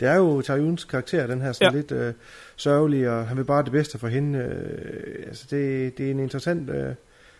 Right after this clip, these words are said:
Speaker 1: måde at skille det på. Men det er jo ikke noget nyt jo i den her. Det er jo, det er jo sådan, var det meget i de her Royal Bloodshed, at,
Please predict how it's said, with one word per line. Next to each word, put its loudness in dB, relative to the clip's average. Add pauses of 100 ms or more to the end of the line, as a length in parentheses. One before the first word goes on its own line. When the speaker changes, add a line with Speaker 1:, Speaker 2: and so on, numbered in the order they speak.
(100)
Speaker 1:
måde 0
at 0
skille -2
det -6
på. -6 (200)
Men -4
det 6
er 6
jo 6
ikke 2
noget 0
nyt 0
jo -4
i -4
den -4
her. -4
Det -2
er 0
jo, -2
det -10
er -4
jo -4
sådan, -6
var -2
det -4
meget -4
i -8
de -8
her -6
Royal -8
Bloodshed, -10
at, -10